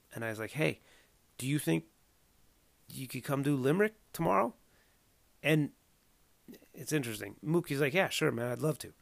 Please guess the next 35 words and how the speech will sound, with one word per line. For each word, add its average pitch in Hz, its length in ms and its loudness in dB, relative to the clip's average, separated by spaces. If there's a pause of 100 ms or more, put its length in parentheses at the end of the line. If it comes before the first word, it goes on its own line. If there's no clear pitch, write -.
(380)
which - 380 -2 (120)
is 135 140 -2
an 131 160 -2
honest 135 480 0
man. 120 300 -2 (880)
Other 185 200 6
people 147 240 2
would 131 100 -2
say, 123 140 0
"No, 131 240 4
I'm 120 140 -4
booked," 117 360 -4
or, 113 80 -4
"I 113 100 -4
can't." 113 460 -10
And 120 100 -6
it's - 160 -4
like, 127 220 -2 (380)
all 120 80 2
right, 107 180 -4 (260)
you're 156 180 2
in, 175 280 4
you, 156 300 0
you're 151 240 2
in 175 260 6
town, 110 520 2
first 127 360 0
of 101 80 -6
all. 92 280 -8 (300)
Where, 147 260 0 (220)
where 165 180 2
are - 20 2
you 147 180 -2
fucking 107 420 -6
booked - 400 -12